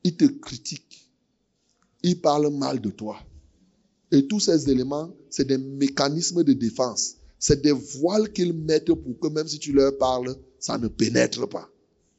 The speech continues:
Si tu ne pries pas beaucoup, quand tu vas parler, ça sera comme l'eau que tu verses sur la pierre. Ça ne va rien faire. Mais si tu pries beaucoup,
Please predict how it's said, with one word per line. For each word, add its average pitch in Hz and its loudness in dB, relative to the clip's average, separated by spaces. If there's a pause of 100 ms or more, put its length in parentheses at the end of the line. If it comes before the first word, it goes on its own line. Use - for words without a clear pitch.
(680)
Si 262 4
tu 269 -4
ne 208 8
pries 202 4
pas 180 -4
beaucoup, 139 0 (960)
quand 202 4
tu 202 -6
vas 170 4
parler, 147 -2
ça 143 -4
sera 139 -2
comme 156 -6
l'eau 147 -4
que 147 -4
tu 139 -6
verses 127 -4
sur 127 -6
la 107 -4
pierre. 110 -8 (800)
Ça 117 -6
ne 117 -4
va 131 -8
rien 107 -4
faire. 87 -6 (760)
Mais 165 4
si - 4
tu - 2
pries 226 2
beaucoup, 165 4